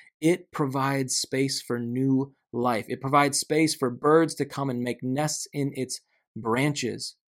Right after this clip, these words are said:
So a question that we could easily ask is, how is your life? How is your faith? How is your faith? How is your life? How is your Christianity? How is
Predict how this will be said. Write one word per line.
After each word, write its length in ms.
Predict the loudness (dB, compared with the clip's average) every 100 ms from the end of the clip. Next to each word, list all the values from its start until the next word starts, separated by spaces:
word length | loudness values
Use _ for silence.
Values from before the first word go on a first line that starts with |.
| _ _ _ _ _
So 120 | -6 -4
a 40 |
question 340 | 0 0 0 0
that 100 | 0
we 100 | 0
could 140 | 4
easily 360 | 4 2 -2 -2
ask 360 | -2 -2 -4
is, 560 | -2 0 -2 -4 -6 -8 _ _ _ _ _ _ _
how 340 | 0 4 4
is 200 | 2 0
your 440 | -4 0 4 4 4
life? 540 | 0 -4 -8 -14 -20 _ _
How 240 | 2 6 6
is 200 | 6 2
your 400 | 0 2 2 0
faith? 640 | -8 -18 -4 -2 -2 -6 _ _ _ _ _ _ _ _ _ -6
How 180 | 0
is 140 | 2 4
your 220 | 4 4 0 -6
faith? 300 | 0 0 -2 -4
How 140 | -2
is 120 | 2
your 160 | 2 2
life? 380 | 2 2 2 -2
How 220 | 0 0
is 100 | 2
your 100 | -2
Christianity? 680 | -2 -6 -4 -4 -2 -4 -8 _ _
How 300 | -4 0 0
is 220 | 0 -4